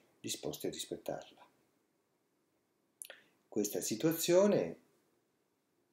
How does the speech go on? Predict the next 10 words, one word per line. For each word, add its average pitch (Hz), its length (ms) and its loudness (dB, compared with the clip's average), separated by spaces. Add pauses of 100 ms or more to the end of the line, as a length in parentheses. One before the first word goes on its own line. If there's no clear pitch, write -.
(280)
in 92 220 -14
cui 127 360 4
i - 60 -6
cittadini, 95 840 -4
in 80 80 -10
un 82 140 -16
certo - 440 -2
senso, 95 800 -2 (1300)
eh, - 120 -12 (160)
dimostrano 87 1300 -2